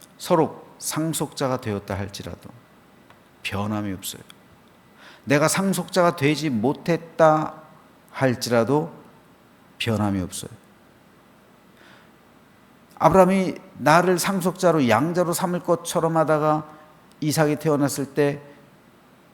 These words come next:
자신을 양자로 택하지 않고 그저 종으로 놔둬도 그는 아브라함에게 신실해. 하나님께서 내가 양자 되는 것을 막았어도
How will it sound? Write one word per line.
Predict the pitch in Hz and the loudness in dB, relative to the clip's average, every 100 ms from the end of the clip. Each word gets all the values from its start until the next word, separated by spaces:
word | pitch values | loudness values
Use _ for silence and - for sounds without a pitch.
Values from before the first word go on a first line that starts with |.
| _ _ _ - - | _ _ _ -20 -4
자신을 | 156 143 156 143 | 0 2 4 4
양자로 | 135 139 135 131 131 | 4 4 0 -2 -4
택하지 | 139 143 127 131 | -8 -4 0 0
않고 | 123 - 131 123 - - - | -2 -4 -6 -6 -14 -20 -6
그저 | 151 156 | 0 0
종으로 | 151 131 139 151 147 | 2 2 4 4 2
놔둬도 | 104 107 - 147 156 220 - - - - _ _ _ _ | 2 0 2 2 4 2 0 -14 -20 -20 _ _ _ _
그는 | - 107 110 - | -8 -2 -2 0
아브라함에게 | 107 107 104 101 98 117 131 - - | 0 0 0 0 -2 -4 -6 -10 -20
신실해. | - - 135 123 - - 123 - _ _ _ _ _ _ _ _ - - - - | -6 -2 0 0 -2 -8 -18 -20 _ _ _ _ _ _ _ _ -20 -20 -20 -4
하나님께서 | - 202 196 196 185 185 170 131 | 4 6 6 2 4 4 4 2
내가 | 165 175 160 | 4 6 6
양자 | 135 170 175 | 4 4 2
되는 | 175 170 160 | 0 0 -2
것을 | 151 165 131 | -2 0 -2
막았어도 | 90 143 185 185 190 156 117 - | 8 8 8 6 4 2 0 -4